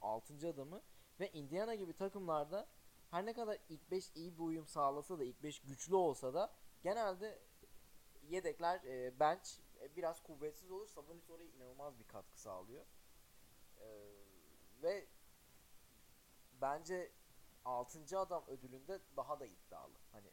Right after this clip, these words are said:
en çok gelişme gösterenden öte altıncı adamda Lou Williams olmasa ben ödülü direkt Sabonis'e veririm ama Lou Williams, e, zaten altıncı adam ödülünün kendisi olduğu için yine bu sene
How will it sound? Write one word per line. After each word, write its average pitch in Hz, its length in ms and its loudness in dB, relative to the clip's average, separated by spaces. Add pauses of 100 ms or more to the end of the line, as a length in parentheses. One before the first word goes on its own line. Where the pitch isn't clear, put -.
(100)
en 135 120 -10
çok 131 200 -10
gelişme 127 340 -10
gösterenden 123 640 -8
öte 143 360 -16
altıncı 127 460 -8
adamda 143 440 -6 (100)
Lou 151 140 -6
Williams 156 320 -6
olmasa 170 500 -4 (420)
ben 143 100 0
ödülü 147 300 -8
direkt 160 200 -2
Sabonis'e 143 500 -6
veririm 143 300 -10
ama 202 240 -8 (440)
Lou 151 160 -10
Williams, 170 600 -8
e, 165 300 -16
zaten 139 300 -4
altıncı 143 440 0
adam 127 280 -2
ödülünün 120 440 -10
kendisi 143 460 4
olduğu 139 240 8
için 202 300 -8 (600)
yine 151 200 -4
bu 156 60 -10
sene 143 400 -8